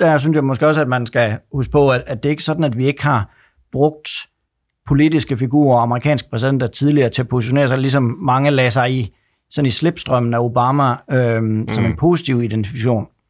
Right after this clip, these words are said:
Speaker 2: Ja. Vi skal lige hø-, øh, jeg vil gerne høre jer, øh, her til, til allersidst, altså, fremadrettet,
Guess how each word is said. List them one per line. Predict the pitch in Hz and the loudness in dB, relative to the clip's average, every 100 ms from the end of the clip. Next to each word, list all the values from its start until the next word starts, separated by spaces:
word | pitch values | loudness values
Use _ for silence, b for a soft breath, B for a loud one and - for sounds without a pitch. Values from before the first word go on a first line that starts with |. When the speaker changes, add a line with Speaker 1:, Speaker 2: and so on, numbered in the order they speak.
| _ _ _ _ - | _ _ _ _ -4
Speaker 2:
Ja. | 104 92 _ B B B B B B - | -2 -2 _ B B B B B B -14
Vi | 120 104 | -2 -2
skal | - 117 | 2 0
lige | 113 156 208 196 - | 2 0 0 -4 -6
hø-, | 104 135 - 131 | -2 -2 -2 -2
øh, | 117 113 | 0 0
jeg | 117 | 0
vil | 117 | 0
gerne | 165 | 2
høre | 151 180 | 4 4
jer, | 170 113 98 117 | 2 0 -2 0
øh, | 123 113 113 | 2 2 0
her | 147 | -2
til, | 135 117 110 | -2 -2 0
til | 143 | 0
allersidst, | 139 175 - 180 165 131 | 0 -4 -2 -2 0 0
altså, | 123 113 98 B B B B B - | 0 0 -4 B B B B B -12
fremadrettet, | - 175 170 104 101 104 98 | -2 0 0 0 0 0 -4